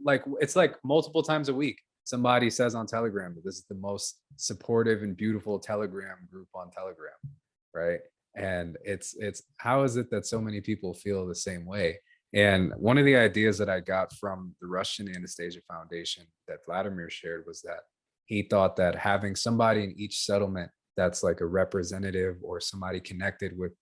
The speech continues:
the Russian Anastasia Foundation would be a good idea, you know? And I think that's a good idea too. If somebody in each settlement can work with us and everybody can communicate in a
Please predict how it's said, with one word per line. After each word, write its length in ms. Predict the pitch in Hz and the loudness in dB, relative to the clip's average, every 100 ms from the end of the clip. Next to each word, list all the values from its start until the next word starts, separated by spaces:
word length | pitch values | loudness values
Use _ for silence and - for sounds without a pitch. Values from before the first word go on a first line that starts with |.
| _ _ | _ _
the 80 | 98 | 2
Russian 380 | 98 104 - 101 | 6 6 6 2
Anastasia 500 | 95 90 95 92 90 | 0 -2 0 0 -2
Foundation 800 | - 87 87 87 87 - 85 92 - - - | -4 -4 0 0 2 -2 -4 -10 -14 -8 2
would 260 | 95 90 | 2 4
be 140 | 104 90 | 6 6
a 40 | |
good 180 | 87 95 | 6 4
idea, 500 | 87 82 101 101 65 - _ _ _ | 6 2 0 0 -2 -8 _ _ _
you 120 | 90 | -2
know? 220 | 85 90 | 0 2
And 160 | 78 90 | 2 6
I 120 | 127 | 4
think 220 | 139 104 | 4 2
that's 160 | 92 90 | 2 0
a 40 | |
good 160 | 90 92 | 0 2
idea 380 | 87 82 90 85 | 2 2 0 -2
too. 280 | - 131 98 | 2 4 4
If 100 | - | 0
somebody 520 | 110 110 107 104 104 | -2 2 2 2 -2
in 80 | 98 | -4
each 220 | 104 - | -6 -2
settlement 460 | 104 107 104 98 - _ _ _ | 0 0 -2 -6 -10 _ _ _
can 360 | - 92 87 85 _ _ _ - | -6 -2 -2 -4 _ _ _ -16
work 560 | 107 101 107 113 117 110 | -12 -2 4 6 6 4
with 220 | 107 110 | 2 4
us 260 | 107 101 | 2 2
and 120 | 107 98 | -2 0
everybody 480 | 113 123 113 117 113 | 2 4 4 2 2
can 180 | 113 | -2
communicate 560 | 104 98 120 135 - 101 | -8 -2 0 0 0 -2
in 140 | |
a 40 | 92 | -2